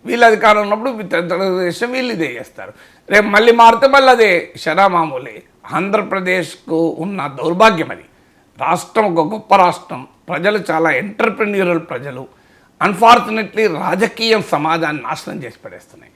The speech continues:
రాజకీయము ప్రజల జీవితాలను నాశనం చేయకూడదు, ప్రజల్లో విద్వేషాలు పెంచకూడదు,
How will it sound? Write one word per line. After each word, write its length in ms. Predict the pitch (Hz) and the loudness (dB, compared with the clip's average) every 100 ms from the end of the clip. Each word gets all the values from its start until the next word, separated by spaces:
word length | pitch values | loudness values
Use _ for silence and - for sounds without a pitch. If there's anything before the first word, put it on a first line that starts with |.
| _ _ _ _ - | _ _ _ _ -4
రాజకీయము 920 | 147 196 247 247 226 240 214 175 214 - | 2 4 4 2 2 2 2 0 -6 -8
ప్రజల 380 | 127 170 180 214 | -10 -4 2 2
జీవితాలను 840 | 147 165 190 220 - 202 196 185 | 0 -4 -4 -4 0 2 2 0
నాశనం 420 | 127 147 - 196 | -4 -4 -4 -8
చేయకూడదు, 520 | 175 127 113 98 - _ _ _ _ | -8 -10 -12 -18 -20 _ _ _ _
ప్రజల్లో 360 | 143 160 220 240 | -8 -2 2 2
విద్వేషాలు 760 | 165 143 160 214 - 196 175 | 2 -4 -2 -2 2 2 2
పెంచకూడదు, 720 | 151 - 151 165 190 101 90 | 0 -10 -12 -14 -14 -16 -18